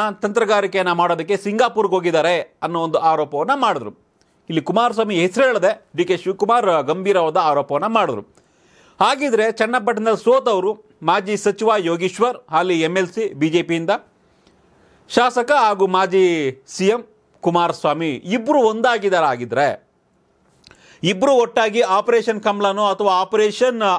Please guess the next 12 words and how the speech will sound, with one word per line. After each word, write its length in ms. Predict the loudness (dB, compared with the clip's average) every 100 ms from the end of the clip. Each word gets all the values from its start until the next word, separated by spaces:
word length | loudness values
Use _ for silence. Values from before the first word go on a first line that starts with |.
| -2
ಅಸ್ತನೋ 460 | -6 -4 -4 -2 0
ಮಾಡಕ್ಕೆ 320 | 0 0 -4
ಟ್ರೈ 220 | -2 -2
ಮಾಡ್ತಾ 320 | 0 -2 0
ಇದ್ದಾರಾ? 320 | -2 0 0 -2 _ _ _ _ -6
ಸರ್ಕಾರವನ್ನ 800 | -2 -2 0 0 2 0 -2 -2 -2 -4 -4
ಉರುಳಿಸುವ 500 | -2 0 -2 0 0
ಪ್ರಯತ್ನಕ್ಕೆ 800 | 2 -2 -2 -6 -6 -2 -2 -4 _ _ _ _ _ _ _ _ _
ಕೈ 240 | 2 4
ಹಾಕಿದ್ದಾರಾ 960 | 2 0 -2 0 2 4 2 0 -2 _
ಯೋಗೀಶ್ವರ್ 760 | -2 0 -2 -6 -2 -2 -4 -6
ಮತ್ತೆ 500 | -2 0 0 -4